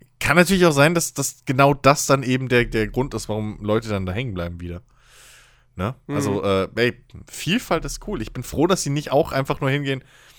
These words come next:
Speaker 1: und, äh, ja, äh, pub G kopieren, sondern auch wieder versuchen, einen
Speaker 2: <laughs>
Speaker 1: eigenen Spin dran zu setzen, dass die, die Stärken der eigenen Reihe vor allem mit reinzubauen. Ähm, ja.
Speaker 2: Ja, gut, aber es wär ja auch,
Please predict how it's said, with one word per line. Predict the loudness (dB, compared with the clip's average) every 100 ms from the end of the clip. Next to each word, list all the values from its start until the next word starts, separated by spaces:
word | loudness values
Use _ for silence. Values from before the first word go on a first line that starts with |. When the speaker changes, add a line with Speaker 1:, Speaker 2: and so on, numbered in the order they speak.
| -20 -4
Speaker 1:
und, | -2 -2 -6
äh, | -4 0 -2 -4 _ _
ja, | 2 6 6 4 -4 _ _ _
äh, | -18 -14
pub | -6 -6
G | -6 -8 -6 -8 _ _
kopieren, | -8 4 4 4 -2 -6 _ _ _ _
sondern | -10 -8 0
auch | 0 0
wieder | -2 0
versuchen, | -4 -6 -8
einen | -6
Speaker 2:
<laughs> |
Speaker 1:
eigenen | 0 0 0 -2
Spin | -4 -6 -6 -4
dran | -8 -8
zu | -10
setzen, | -4 -4 -4 -12 -12 -16 _ _ _ -10
dass | -8 -2
die, | -2 -2
die | -2 -2
Stärken | 0 0 0 -2
der | 0
eigenen | 0 -2 -6
Reihe | 0 2 2
vor | 0 -2
allem | -2 -4
mit | -8 -8
reinzubauen. | -10 -8 -12 -6 -6 -6 -12 _ _ _ -20 _ _ -10
Ähm, | -6 -6 -8 -14 -20 _ _ _ _ -12
ja. | -10
Speaker 2:
Ja, | -8
gut, | -12 -14
aber | -16 -14
es | -14
wär | -12
ja | -12 -12
auch, | -16 -18 -20